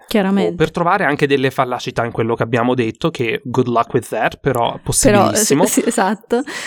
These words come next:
Speaker 2: Però fattibile e anzi, ehm, auspicabile che ci siano delle persone che magari riescano a trovare delle, degli errori e riescano a correggerci, perché come al solito, come diciamo ogni episodio, sono benvenutissimi.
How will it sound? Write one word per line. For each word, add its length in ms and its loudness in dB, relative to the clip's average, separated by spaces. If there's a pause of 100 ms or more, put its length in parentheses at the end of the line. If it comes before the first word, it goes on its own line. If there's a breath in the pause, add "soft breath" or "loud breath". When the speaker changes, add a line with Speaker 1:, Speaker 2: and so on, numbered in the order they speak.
(160 loud breath)
Speaker 2:
Però 380 4 (160)
fattibile 600 0
e 140 -6
anzi, 580 -4
ehm, 560 0
auspicabile 720 -2
che 120 -10
ci 120 -8
siano 320 0
delle 220 0
persone 420 -2
che 80 -10
magari 540 -4
riescano 480 -2
a 60 -4
trovare 460 2
delle, 600 0
degli 220 -2
errori 400 2
e 100 -4
riescano 560 -4
a 80 -2
correggerci, 720 -4 (240)
perché 260 -2
come 160 2
al 60 0
solito, 580 -2 (140)
come 180 -4
diciamo 260 -4
ogni 140 -2
episodio, 480 0 (300 loud breath)
sono 220 0
benvenutissimi. 800 -2